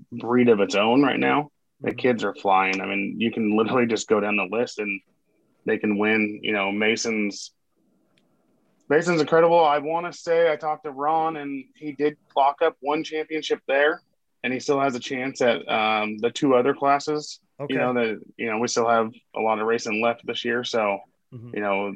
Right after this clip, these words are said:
Speaker 1: Mason could end up being a pretty good candidate for Youth Rider of the Year, which
Speaker 2: I'm
Speaker 1: I think,
Speaker 2: sure.
Speaker 1: you know, would be very deserving.
Speaker 2: I'm sure. I think that we've seen now in the last couple of years how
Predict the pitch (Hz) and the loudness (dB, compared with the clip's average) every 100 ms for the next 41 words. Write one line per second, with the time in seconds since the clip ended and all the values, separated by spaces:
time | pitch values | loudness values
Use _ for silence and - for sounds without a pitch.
0 | - - - - 113 110 113 120 113 101 | -12 -20 -20 -10 -2 -2 -2 -4 -4 -6
1 | - - 117 117 113 101 107 113 110 - | -8 -6 -2 2 2 2 0 0 0 -2
2 | 123 117 117 113 113 110 107 - 104 117 | 0 2 0 -2 2 2 0 -6 -6 -4
3 | 113 101 90 _ 107 101 98 98 101 110 | -2 -4 -4 _ -6 -4 -4 -6 -6 -6
4 | 107 110 101 101 92 90 95 110 - _ | -2 0 2 2 -2 -4 -4 -4 -6 _
5 | _ _ - - 101 92 92 - - - | _ _ -10 -6 -6 -4 -6 -6 -8 -4
6 | 104 95 104 92 98 92 98 95 92 95 | 0 2 2 2 0 2 2 0 -2 -2
7 | 98 101 - _ _ _ _ 135 135 - | -2 -4 -8 _ _ _ _ -12 -10 -6
8 | 156 151 139 196 214 - - - - 156 | -6 -6 -8 -6 -8 -8 -20 -12 -6 -4
9 | 151 190 147 - 196 214 196 151 147 143 | -4 -6 -6 -8 -8 -6 -6 -6 -6 -6
10 | 143 139 139 147 - - 165 143 143 165 | -6 -6 -4 -4 -4 -4 -4 -4 -6 -4
11 | 143 135 - 143 143 143 | -4 -6 -8 -6 -2 -2